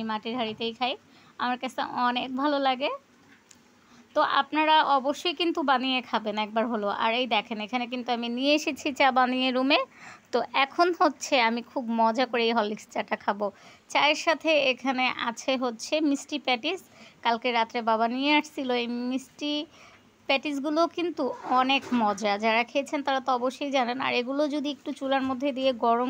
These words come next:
করে খাওয়া যায় বা ওভেনে, তাহলে তো কোনো কথাই নেই। তবে আমাদের বাসায় ওভেন নাই, গরিব মানুষ, ওভেন কোথায় পাবো বলেন? চুলাই হচ্ছে এক একশো। তো এখন হচ্ছে এটার মধ্যে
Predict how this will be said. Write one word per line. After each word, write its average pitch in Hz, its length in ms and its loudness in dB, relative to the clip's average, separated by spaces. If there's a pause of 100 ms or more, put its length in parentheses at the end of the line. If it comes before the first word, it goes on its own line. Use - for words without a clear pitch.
করে 277 140 2 (100)
খাওয়া 269 300 4
যায় 226 200 2
বা 226 160 0
ওভেনে, 233 340 -2 (460)
তাহলে 320 320 4
তো 339 80 0
কোনো 302 180 6 (120)
কথাই 240 420 4
নেই। 202 100 -2 (100)
তবে 302 180 4 (100)
আমাদের 277 340 6
বাসায় 269 280 4
ওভেন 240 260 2
নাই, 220 100 2 (200)
গরিব 233 240 2 (100)
মানুষ, 214 240 0 (120)
ওভেন 262 280 2
কোথায় 247 340 0
পাবো 220 200 2 (140)
বলেন? 220 300 2 (540)
চুলাই 269 300 4 (100)
হচ্ছে 269 320 2 (260)
এক 233 100 -4 (140)
একশো। - 280 -6 (120)
তো 240 40 -2 (120)
এখন 269 220 -4
হচ্ছে 277 260 -2
এটার 240 240 0
মধ্যে 226 200 -2